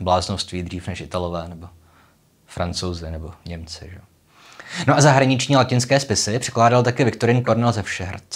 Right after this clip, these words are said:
No, třeba Jana Zlatoustého přeložil. A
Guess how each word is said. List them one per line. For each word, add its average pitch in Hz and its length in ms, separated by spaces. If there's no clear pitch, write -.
No, 107 140
třeba 85 320
Jana 101 240
Zlatoustého 98 680
přeložil. 95 600
A 110 280